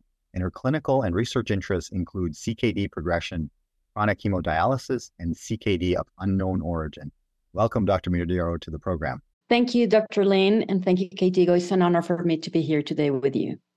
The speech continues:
Speaker 1: It's really good to have you here, and I think the C K D of unknown origin makes you sound like a U F O hunter, so it's kind of interesting to hear that term. <laughs> But today, I guess, we're gonna focus in on trying to detect kidney disease. I must admit, our kidneys work very hard for us, and they never complain.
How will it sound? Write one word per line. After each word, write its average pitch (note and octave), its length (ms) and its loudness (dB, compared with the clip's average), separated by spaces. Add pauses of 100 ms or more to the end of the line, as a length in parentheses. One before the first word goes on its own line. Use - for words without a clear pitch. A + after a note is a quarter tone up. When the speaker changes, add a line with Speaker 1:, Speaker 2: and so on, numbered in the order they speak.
(240)
Speaker 1:
It's - 120 -16
really C3+ 180 0
good A#2 180 -2
to A#2+ 100 -2
have A#2 200 -2
you G#2 120 -2
here, G#2+ 180 -2
and F#2 100 0
I F#2 60 2
think B2 220 -2
the F#2 80 -2
C - 200 -4
K A2+ 200 -2
D G#2+ 140 0
of F#2 100 -2
unknown F#2+ 420 -2
origin G2 400 -2
makes F2+ 240 -8
you F2 80 -6
sound F#2 300 -4
like E2+ 160 -2
a E2 80 -4
U F#2 240 0
F E2+ 180 -2
O F#2 220 -2
hunter, F#2+ 480 -2
so F2+ 180 -4
it's E2+ 160 -6
kind A2 160 -4
of F#2 80 -4
interesting G2+ 520 -2
to D#2+ 180 -8
hear A2 140 -2
that D#2+ 200 0
term. G2+ 340 -4 (240)
<laughs> - 200 -16
But C#3 240 0
today, C#3 340 0
I C3+ 80 4
guess, A2+ 300 0
we're A2 140 -2
gonna A2+ 180 0
focus A2+ 420 -6
in G#2+ 140 -4
on F#2 260 0 (300)
trying D#3+ 300 -2
to C3+ 100 -2
detect - 500 -4
kidney B2 220 -2
disease. D#2+ 420 -2
I A#2+ 80 0
must D#3+ 280 -2
admit, G#2+ 360 -2
our G2 140 -4
kidneys C3 420 -4
work G#2 240 -2
very G#2 340 0
hard G#2 300 -2
for A2+ 160 -6
us, A2 340 -4
and F2 140 -4
they F2+ 80 -2
never F2+ 260 -2
complain. F2 600 -4